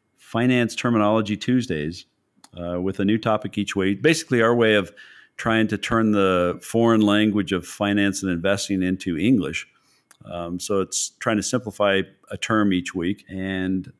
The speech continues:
if you're interested in setting up a financial plan or have any questions, comments,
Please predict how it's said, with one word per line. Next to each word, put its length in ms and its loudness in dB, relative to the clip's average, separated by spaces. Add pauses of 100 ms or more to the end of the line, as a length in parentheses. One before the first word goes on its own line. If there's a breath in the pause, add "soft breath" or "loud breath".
(100)
if 140 -10
you're 120 4
interested 400 -2
in 300 0
setting 320 0
up 100 -2
a 60 0
financial 420 0
plan 360 -2
or 80 0
have 260 0
any 140 0
questions, 480 -2
comments, 580 -4